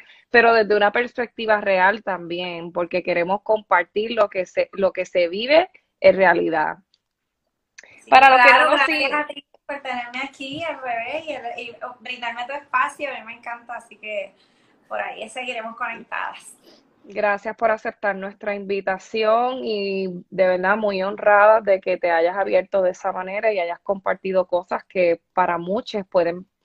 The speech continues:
Speaker 1: ser privadas y ser protegidas, ¿verdad? Es información que, que queremos celar o proteger.
Speaker 2: <laughs>
Speaker 1: Para sex, para los que no nos siguen, Sex Ed Puerto Rico es una plataforma de educación sexual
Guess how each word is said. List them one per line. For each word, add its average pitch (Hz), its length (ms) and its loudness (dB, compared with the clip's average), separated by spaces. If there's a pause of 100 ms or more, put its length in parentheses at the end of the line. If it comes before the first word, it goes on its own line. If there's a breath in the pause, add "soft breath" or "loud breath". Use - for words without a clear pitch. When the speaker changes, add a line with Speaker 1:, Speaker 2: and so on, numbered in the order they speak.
Speaker 1:
ser 190 300 0
privadas 175 800 4
y 165 420 -8
ser 180 280 2
protegidas, 190 640 4
¿verdad? 180 220 0
Es 196 60 -4
información 190 840 -4
que, - 420 -2 (520 soft breath)
que 202 160 6
queremos 196 400 6
celar 208 560 8
o 175 100 -6
proteger. 170 640 -12
Speaker 2:
<laughs> 247 1300 -4 (840)
Speaker 1:
Para 247 280 6
sex, - 340 2 (120)
para 294 220 6
los 294 100 -2
que 302 120 -4
no 277 100 -4
nos 349 180 -4
siguen, 320 400 -8
Sex 262 340 -8
Ed 254 160 -6
Puerto 269 320 -4
Rico 240 200 -4
es 254 60 -6
una 240 220 -8
plataforma 226 640 -6
de 220 80 -2
educación 208 600 -8
sexual 196 840 -2